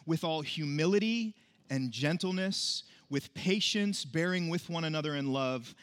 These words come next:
making every effort to keep the unity, the Spirit, unity of the Spirit through the bond of peace."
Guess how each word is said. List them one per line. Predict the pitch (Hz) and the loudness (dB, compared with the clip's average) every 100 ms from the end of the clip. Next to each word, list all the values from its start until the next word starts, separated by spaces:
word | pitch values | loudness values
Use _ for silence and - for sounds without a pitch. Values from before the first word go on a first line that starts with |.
| - - | -20 -4
making | 147 160 156 147 | -2 0 0 -2
every | - 165 165 185 | -2 0 0 -2
effort | 139 147 151 135 | -2 -6 -6 -6
to | - | -8
keep | - - 151 156 - | -10 -4 -4 -4 -6
the | 123 | -4
unity, | 117 120 143 151 151 151 | -4 -4 -4 -2 -2 -4
the | 147 113 | -4 -6
Spirit, | - - 139 143 139 - _ _ _ _ _ _ | -6 -6 -6 -6 -6 -12 _ _ _ _ _ _
unity | 139 170 180 170 | -2 2 4 4
of | |
the | 156 | 2
Spirit | - - 139 135 | -2 -2 -2 -2
through | - 127 | -4 -6
the | 117 | -6
bond | 104 123 123 131 | -4 -2 -2 -4
of | 113 117 - | -6 -10 -12
peace." | 95 - 107 101 - - - | -12 -8 -6 -4 -6 -6 -8